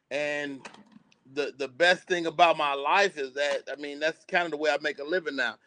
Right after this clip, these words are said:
And the, you know, the government is doing some things to kind of subsidize, you know, help us. You know, there's, there's, um, uh, some unemployment insurance you can get. There's some grants you can get. So we're, we're working on that stuff, man.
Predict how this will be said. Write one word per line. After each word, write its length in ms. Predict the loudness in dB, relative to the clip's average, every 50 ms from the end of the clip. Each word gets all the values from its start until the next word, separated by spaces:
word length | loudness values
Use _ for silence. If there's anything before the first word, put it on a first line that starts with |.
| _ _ _ _ -6
And 220 | -2 -2 0 0 -2
the, 100 | -4 -6 _ -16 -10
you 120 | -4 0
know, 120 | 2 2
the 80 | 2 4
government 340 | 4 4 4 4 4 4 4
is 80 | 4
doing 220 | 4 4 2 2 0
some 160 | -4 -8 -4
things 320 | -2 0 0 0 -2 -4
to 140 | -6 -8 -6
kind 240 | 0 2 2 2 2
of 100 | 0 0
subsidize, 540 | 4 4 4 4 2 -2 -2 -2 -2 -4 -8
you 100 | -8 -4
know, 160 | -4 -4 -2
help 300 | 4 6 6 6 6 6
us. 280 | 6 6 6 4 2 _ _ _ _ _ _ -8
You 120 | -6 -2
know, 360 | 0 0 2 2 2 0 -2 -2
there's, 420 | -2 0 2 2 0 -2 -4 -12 _ _
there's, 320 | -8 -4 -4 -4 -4 -4 -6
um, 460 | -6 -4 -4 -4 -4 -6 -8 -12 -16 _ _ _ _ _ _ _ _ _ _ _ -6
uh, 200 | -4 -4 -4 -6
some 160 | -8 -12 -8 -6
unemployment 580 | -4 -4 -4 -4 0 4 4 4 4 2 -2 -4
insurance 460 | -6 -4 -4 -4 -2 -2 -4 -6 -8
you 80 | -10
can 140 | -12 -12 -6 2
get. 320 | 4 4 6 6 4 0 -4 -12 _ _ _ _ -2 0
There's 180 | 0 0 0
some 120 | -2 -12 -6
grants 440 | -2 2 2 2 2 0 -2 -6
you 60 | -12 -12
can 120 | -10 -4
get. 300 | 0 0 0 0 0 -2
So 360 | 2 4 4 4 4 2 -2 _ _ _ _ _ 2
we're, 140 | 2 2 4
we're 160 | 4 2 2
working 320 | 4 4 2 2 2 -2
on 100 | -4 -2
that 140 | -4 -6 -6
stuff, 240 | -6 -8 -8 -8 -10 -14
man. 140 | -20 -20